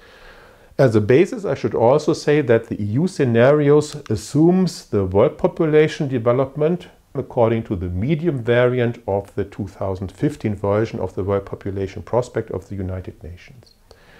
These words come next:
As I show in the video on world population, it's actually to be assumed that world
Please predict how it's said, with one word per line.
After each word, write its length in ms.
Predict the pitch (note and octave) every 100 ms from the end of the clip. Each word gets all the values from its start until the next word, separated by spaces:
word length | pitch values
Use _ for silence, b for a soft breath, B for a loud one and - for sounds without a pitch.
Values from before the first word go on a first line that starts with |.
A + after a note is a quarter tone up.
| B B B B -
As 260 | D#3 E3+ -
I 100 | E3
show 460 | A#2 - B2 D#3 D#3+
in 300 | A#2+ G2+ F2 - _ _ _ _ _ _
the 140 | G2+ F2
video 320 | A2 A2 F2
on 120 | F2
world 220 | G2+ B2+
population, 640 | D3+ C#3+ A#2+ A#2+ A#2+ -
it's 160 | G#2+ -
actually 380 | C3 D#3 - C3+
to 100 | B2
be 140 | G#2 G2
assumed 520 | G2 - C#3 C#3 - B B B -
that 280 | A#2 G#2 A2
world 320 | A2+ A#2